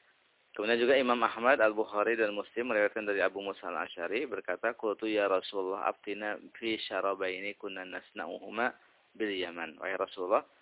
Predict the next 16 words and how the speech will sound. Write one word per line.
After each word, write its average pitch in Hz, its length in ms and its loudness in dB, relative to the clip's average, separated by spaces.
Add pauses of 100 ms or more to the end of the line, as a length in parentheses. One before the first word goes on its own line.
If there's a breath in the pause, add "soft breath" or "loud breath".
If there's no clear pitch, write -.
(180 soft breath)
berikan 95 560 -6
fatwa 98 320 -4
kepada 90 400 -6
kami 92 400 -8
tentang 98 400 -10
dua 101 160 -4
minuman 98 480 -10
yang 101 160 -6
kami 117 480 -12
suka 101 240 -8
buat 101 400 -6
di 110 160 -4
Yaman." 98 320 -4 (1400)
Itu 123 160 0
apa? 131 240 2
"Al-bit'u 107 1040 2